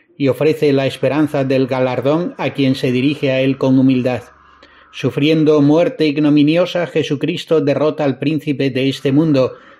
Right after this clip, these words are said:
destruye la iniquidad del mundo y abre la puerta del cielo.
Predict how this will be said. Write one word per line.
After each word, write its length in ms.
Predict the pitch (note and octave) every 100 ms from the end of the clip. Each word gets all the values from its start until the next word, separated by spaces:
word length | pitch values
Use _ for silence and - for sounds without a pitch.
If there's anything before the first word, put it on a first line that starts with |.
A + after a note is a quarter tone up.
| _
destruye 640 | C#3 B2+ - D#3+ F#3+ D#3+ C#3+
la 120 | C3+
iniquidad 560 | C3 C3 C#3 B2 D3+
del 180 | C#3+ C#3
mundo 540 | C#3 F3+ E3 D#3+ D#3+ -
y 200 | C4+ C#3
abre 280 | D3 C#3+ D3
la 220 | C3 B2
puerta 400 | B2+ C3+ C3 C3
del 220 | A#2+ B2+
cielo. 420 | A#2+ C3 B2+ A#2+